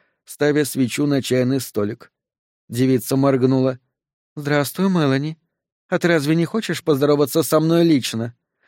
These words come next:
«Я не расположена в данный момент. Возможно, я спущусь, когда ты сама придешь ко мне». На губах девушки мелькнула слабая улыбка. «Мне будет несколько сложно сделать это».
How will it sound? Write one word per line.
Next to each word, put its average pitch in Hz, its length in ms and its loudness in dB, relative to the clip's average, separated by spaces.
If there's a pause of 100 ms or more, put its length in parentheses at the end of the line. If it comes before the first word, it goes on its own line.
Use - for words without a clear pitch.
(500)
«Я 208 180 0
не 220 120 2
расположена 131 760 2
в 117 80 -4
данный 123 340 2
момент. 127 500 0 (440)
Возможно, 208 400 0
я 170 160 2
спущусь, 147 560 -4
когда 156 280 2
ты 165 120 -2
сама 175 360 -2
придешь 104 440 -2
ко 104 140 0
мне». 107 280 -4 (680)
На 110 140 0
губах 110 360 2
девушки 139 500 -2 (300)
мелькнула 127 580 2
слабая 120 440 2
улыбка. 117 480 -2 (540)
«Мне 156 280 2
будет 147 280 2
несколько 147 520 2
сложно 175 520 0
сделать 113 480 0
это». 113 280 -10